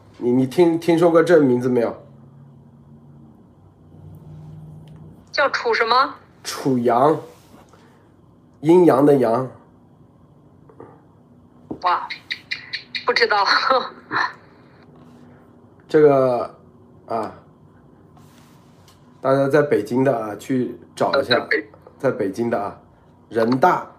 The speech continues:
Speaker 1: 会计系啊，人大，北京人大啊。这个会计系有个叫王化成啊，这个教授啊，人民大学的王化成，他的有个学生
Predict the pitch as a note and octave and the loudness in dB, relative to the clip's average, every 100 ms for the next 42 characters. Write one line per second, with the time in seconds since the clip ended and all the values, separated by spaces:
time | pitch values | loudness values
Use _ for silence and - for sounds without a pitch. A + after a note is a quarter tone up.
0 | - - _ - - G#3 C#3+ - C#3 B2+ | -20 -20 _ -10 2 4 4 0 -6 -6
1 | - B2+ - - F2+ - - G2+ G2+ C3 | -8 -10 -10 -14 -14 -14 -16 -10 -4 -4
2 | A2+ - F#2 - - G#2 G2 A#2 G#2+ G#2+ | -4 -10 -20 -20 -12 -8 -6 -4 -4 0
3 | C3+ - G2 G2 - _ _ _ _ _ | -2 -2 -10 -14 -20 _ _ _ _ _
4 | _ - A#2+ A2 - E3+ C#3+ A#2+ A2+ - | _ -8 -4 -4 -4 -2 -2 -4 -10 -10
5 | - - - - - - _ _ - A#2 | -12 -14 -20 -20 -20 -20 _ _ -8 -2
6 | A#2+ C3+ C3 G#2+ G#2+ C3+ - B2 C3+ - | 0 2 0 2 0 0 -2 -2 -4 -4
7 | C3 C#3+ - _ _ - - F#2 - _ | -4 -4 -10 _ _ -20 -14 -14 -16 _
8 | - A2 - C3+ - D#3+ - - _ _ | -10 -8 0 2 2 -2 -4 -18 _ _
9 | _ _ _ - G#2 G#2 A#2 B2+ C3 C3 | _ _ _ -12 -6 0 0 2 0 -4
10 | A#2+ A2 G2 B2 D3 B2 - F2+ G2 _ | -4 -4 -4 -4 -2 -4 -6 -12 -14 _
11 | _ _ _ _ _ - _ _ _ _ | _ _ _ _ _ -20 _ _ _ _
12 | - C3 C#3+ B2 A#2 C3+ - B2 B2 C3 | -4 0 2 2 0 -2 0 0 2 0
13 | A2+ | 0